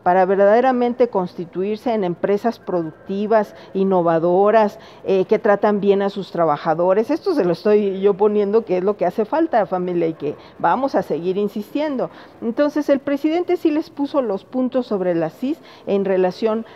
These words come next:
a estas empresas de, que van a, a tener, eh, la construcción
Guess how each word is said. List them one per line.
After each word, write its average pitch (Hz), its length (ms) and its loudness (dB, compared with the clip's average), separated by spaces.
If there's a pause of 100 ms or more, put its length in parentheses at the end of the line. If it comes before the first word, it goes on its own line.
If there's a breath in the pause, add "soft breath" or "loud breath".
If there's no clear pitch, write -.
a 180 260 2
estas 190 580 -2
empresas 240 760 0 (240 loud breath)
de, 180 480 0
que 196 120 0
van 202 200 0
a, 196 260 -2
a 180 100 -2
tener, 185 640 -6
eh, 175 240 -6
la 170 140 -2
construcción 190 760 -6